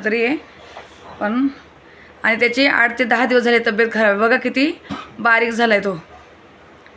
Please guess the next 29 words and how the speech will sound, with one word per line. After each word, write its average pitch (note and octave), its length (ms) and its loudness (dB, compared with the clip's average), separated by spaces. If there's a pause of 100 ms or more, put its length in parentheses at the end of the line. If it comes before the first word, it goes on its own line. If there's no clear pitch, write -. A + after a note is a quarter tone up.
(360)
खूप A#3 180 -4
बारीक G#3 280 2
झालाय G#3 340 0
तसा. G#3 220 -2
आणि, A#3+ 280 0 (520)
अ, G#3+ 80 0
जेवण C4 360 2
वगैरे C4 260 4
नाही, B3 200 2
सर्दी, B3 500 2
खोकला, A3+ 400 0
ताप G#3 440 0 (880)
असं F#3 140 -10
चाललंय G3 340 0
त्याचं F#3+ 240 -4
सगळं. G3+ 320 -2 (1300)
खूप A3+ 160 -2
असं A3 160 -4
एकदम G#3+ 220 0
हे A3+ 80 -2
झालंय. G3+ 320 2 (1040)
एक B3 220 -10
ताई B3 100 2
मला B3 180 4
आज A#3+ 140 2
विचारत B3 360 0
होती, C#4 500 -2
"यश A#3+ 240 0
कुठे? A#3 580 -2